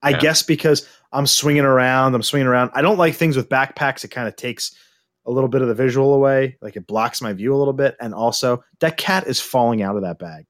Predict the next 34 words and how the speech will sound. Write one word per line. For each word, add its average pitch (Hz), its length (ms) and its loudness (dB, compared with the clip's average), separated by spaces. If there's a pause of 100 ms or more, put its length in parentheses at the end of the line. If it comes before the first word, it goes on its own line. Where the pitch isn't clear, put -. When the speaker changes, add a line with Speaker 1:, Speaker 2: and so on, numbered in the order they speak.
(160)
Speaker 1:
Like, 107 200 -6
I 120 140 2
felt - 460 0
bad. 90 320 0
<laughs> - 0 -
I - 60 -8
was - 180 -2
like, 123 240 0
"There's 156 200 2
no 151 120 6
way 131 140 6
Speaker 2:
Maybe 120 140 2
Speaker 1:
the - 0 -
Speaker 2:
he, 123 60 2
Speaker 1:
cat's 107 140 0 (120)
Speaker 2:
maybe 113 80 0
he 117 100 0
Speaker 1:
alive." 104 100 0
Speaker 2:
webbed 101 220 2
them 104 160 -2
to 104 120 -10
the 98 80 -4
bottom. 101 380 0 (200)
Speaker 1:
There 127 180 4
you 120 120 4
go. 92 220 0 (280)
<laughs> - 280 -18
That's, 156 260 0
I 123 100 2
think 143 240 -2
that's 127 160 -4
cruelty 101 400 -10
to 90 120 -14
animals. 90 360 -12